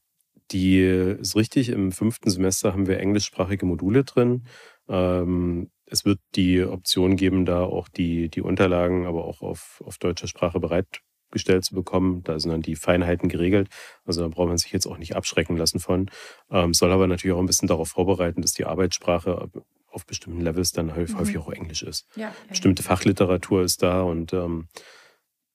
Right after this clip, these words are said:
Speaker 1: es ist ja heute auch nicht mehr wie, äh, zu meiner Studienzeit, dass man da noch ein bisschen mehr erschrecken musste. Äh, also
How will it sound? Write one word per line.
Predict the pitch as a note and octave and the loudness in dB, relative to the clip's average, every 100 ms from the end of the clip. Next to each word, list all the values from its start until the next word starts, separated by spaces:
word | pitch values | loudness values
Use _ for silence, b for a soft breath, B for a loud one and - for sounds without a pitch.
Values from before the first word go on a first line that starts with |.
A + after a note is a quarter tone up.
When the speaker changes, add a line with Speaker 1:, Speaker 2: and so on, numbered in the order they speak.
| _ _ _ | _ _ _
Speaker 1:
es | G2 | -4
ist | G#2 | 0
ja | G#2+ | 2
heute | F#2+ G2 | 4 4
auch | F#2+ | 4
nicht | G#2 G2+ | 2 4
mehr | G2+ F2+ | 4 4
wie, | F#2+ F2+ F#2 | 0 0 0
äh, | F#2 - F#2 F2+ F2+ | -2 -4 -2 0 -2
zu | F#2 G2+ | -2 2
meiner | F#2 F#2+ | 4 2
Studienzeit, | - G2+ F#2+ - F#2+ F#2 | 2 2 2 4 2 2
dass | - - | -4 -2
man | F#2+ F2+ F2+ F#2+ F#2 | 0 0 0 -4 -8
da | F#2+ F2+ | -6 -4
noch | F2+ | -2
ein | F#2+ | -2
bisschen | F2+ - F#2 | -2 0 4
mehr | F2+ | 4
erschrecken | G2+ G2+ - - G2 G#2 | 2 -2 -2 -2 2 2
musste. | F#2+ G2+ - A2 G#2+ G#2 F#2 F2+ F2+ | 4 2 2 2 2 0 0 0 -2
Äh, | - - - _ _ | -8 -20 -20 _ _
also | - - F2 | -4 -4 -4